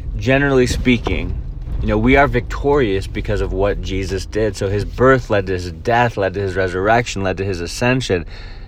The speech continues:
Victory, victory, victory. So we don't have to walk around like Eeyore,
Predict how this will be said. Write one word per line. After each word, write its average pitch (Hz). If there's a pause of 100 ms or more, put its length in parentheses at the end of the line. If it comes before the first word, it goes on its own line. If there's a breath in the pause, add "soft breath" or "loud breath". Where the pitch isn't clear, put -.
(160 loud breath)
Victory, 127
victory, 95 (120)
victory. - (760 loud breath)
So 151
we 139
don't 160
have 156
to 135
walk 107
around 98
like 95
Eeyore, 87